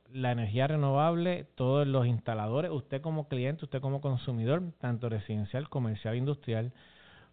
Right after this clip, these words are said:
porque la ley es la ley y hay que cumplirla. Y si hay un momento dado donde no hay una forma que se esté cumpliendo, usted tiene un derecho que puede exigir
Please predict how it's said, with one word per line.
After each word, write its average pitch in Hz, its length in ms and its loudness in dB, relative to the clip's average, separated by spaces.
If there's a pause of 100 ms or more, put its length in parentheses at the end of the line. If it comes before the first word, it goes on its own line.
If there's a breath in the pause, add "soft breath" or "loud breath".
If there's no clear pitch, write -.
porque 127 640 2 (420)
la 110 160 -2
ley 101 180 -4
es 110 60 -2
la 151 120 0
ley 196 280 -4
y 123 120 -4
hay 113 80 -2
que 120 120 -6
cumplirla. 113 680 -6 (180)
Y 151 140 2
si - 180 2
hay 160 120 8
un 226 140 4
momento 220 400 0
dado 202 240 6
donde 170 300 4
no 156 360 4
hay 185 200 2
una 180 180 0
forma 170 380 -2
que 160 100 -4
se 147 80 -6
esté 160 160 -6
cumpliendo, 165 680 0 (360 soft breath)
usted 107 260 -6
tiene 120 160 2
un 139 100 2
derecho 170 460 0
que 120 140 -6
puede 110 240 -4
exigir 156 480 -2